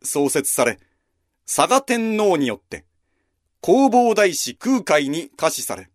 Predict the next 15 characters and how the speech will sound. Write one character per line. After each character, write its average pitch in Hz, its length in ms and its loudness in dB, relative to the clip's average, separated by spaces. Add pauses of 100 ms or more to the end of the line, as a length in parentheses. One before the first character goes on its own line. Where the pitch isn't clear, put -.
(880)
真 196 260 0
言 185 260 2
密 170 220 -4
教 147 220 0
の 151 200 0 (180)
根 220 220 0
本 220 380 0
道 190 240 6
場 151 260 -2
と 202 160 2
な 147 160 -2
り 131 80 -4
ま 107 80 -8
し - 100 -10
た。 - 200 -18